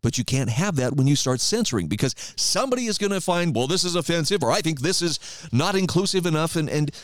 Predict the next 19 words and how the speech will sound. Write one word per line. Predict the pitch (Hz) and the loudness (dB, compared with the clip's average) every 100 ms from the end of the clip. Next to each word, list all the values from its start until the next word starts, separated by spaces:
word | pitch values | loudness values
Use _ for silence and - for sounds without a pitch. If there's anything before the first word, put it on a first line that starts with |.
| - - | -20 -6
Lord | 120 208 | 0 2
knows | 185 180 | 4 2
there | 170 175 | 2 2
are | 156 | 4
enough | 143 139 | 2 2
people | 143 135 135 | 0 2 0
out | 127 | 2
there | 139 | 2
on | 127 117 | 2 0
hair | - 170 | 2 2
trigger, | 180 - 160 135 139 139 | 2 0 0 2 2 2
you | 135 123 | 2 2
know, | 123 123 - | 4 4 2
offense, | 131 - 175 120 143 - - - _ _ - - | -2 0 0 2 0 0 -2 -6 _ _ -14 0
waiting | 117 165 147 156 | 2 4 4 2
to | 143 | 2
take | 131 135 131 | 2 0 0
offense | 123 123 120 | 0 0 0
at | 123 | -2